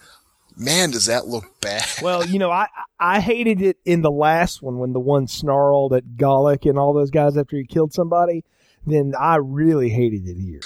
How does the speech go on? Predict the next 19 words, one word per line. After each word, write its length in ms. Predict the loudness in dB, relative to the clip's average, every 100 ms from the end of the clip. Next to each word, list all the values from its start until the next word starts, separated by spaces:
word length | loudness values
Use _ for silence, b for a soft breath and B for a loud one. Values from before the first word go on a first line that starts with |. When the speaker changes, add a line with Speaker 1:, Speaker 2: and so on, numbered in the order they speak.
| -2
Speaker 1:
But 120 | 0
at 60 | 2
least, 200 | 2 2
they, 60 |
you 80 | 2
know, 100 | 2
that 80 | 2
was 100 | 0
practical. 580 | 0 0 0 -2 -2 0
At 60 |
least 180 | 2 0
the 220 | -2 -6
alien 420 | -4 -2 0 0
looked, 280 | -2 -6 -6
you 60 | -4
know, 120 | -4
pretty. 380 | -2 0 0 0
I 20 |
mean, 280 | -2 -4